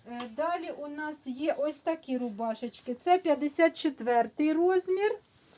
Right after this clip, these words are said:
на півокружність грудей п'ятдесят дев'ять сантиметрів. Е, клітка така темно-синя,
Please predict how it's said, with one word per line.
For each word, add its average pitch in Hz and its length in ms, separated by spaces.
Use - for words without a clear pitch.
на 294 200
півокружність 294 1040
грудей 247 540
п'ятдесят 277 800
дев'ять 240 480
сантиметрів. 339 960
Е, 254 220
клітка 311 540
така 294 340
темно-синя, 311 1300